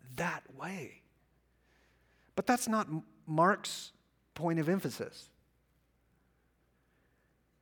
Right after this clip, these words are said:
Friend, if you're not a Christian, be very careful not to toy with the message of Christianity. It seems that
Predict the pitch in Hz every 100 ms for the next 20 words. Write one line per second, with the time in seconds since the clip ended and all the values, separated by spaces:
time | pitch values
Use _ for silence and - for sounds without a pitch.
0 | _ _ _ _ _ _ _ _ - -
1 | - - 208 202 202 - 277 277 175 208
2 | 180 - 208 196 - 117 104 147 160 -
3 | _ _ _ _ _ _ _ _ _ _
4 | _ _ _ _ _ _ _ _ _ _
5 | _ _ _ _ _ _ _ _ _ _
6 | _ _ - 165 135 185 247 254 - 170
7 | 160 110 104 - - _ _ _ _ _
8 | _ _ _ 139 160 - - - - -
9 | 175 135 123 127 123 127 135 - 104 -
10 | - - 117 - 131 110 - - _ _
11 | _ _ _ _ _ _ _ _ _ _
12 | _ _ _ - - - 262 269 190